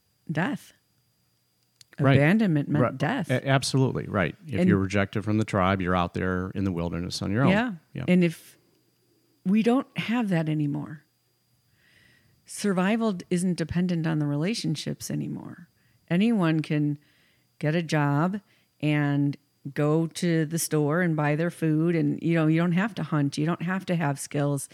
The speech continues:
Speaker 1: You don't have to know things like you did back then.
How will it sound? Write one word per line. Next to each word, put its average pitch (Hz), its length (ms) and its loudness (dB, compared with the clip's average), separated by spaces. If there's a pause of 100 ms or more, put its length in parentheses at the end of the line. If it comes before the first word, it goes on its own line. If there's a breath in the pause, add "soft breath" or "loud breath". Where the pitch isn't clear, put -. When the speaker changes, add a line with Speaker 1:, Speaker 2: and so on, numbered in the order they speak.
(320 loud breath)
Speaker 1:
You 165 100 -2
don't 190 220 2
have 175 280 0
to 160 120 -2
know 165 320 2
things 151 640 -2
like 156 240 -2
you 147 60 -4
did 143 200 -2
back 143 240 -2
then. 160 300 0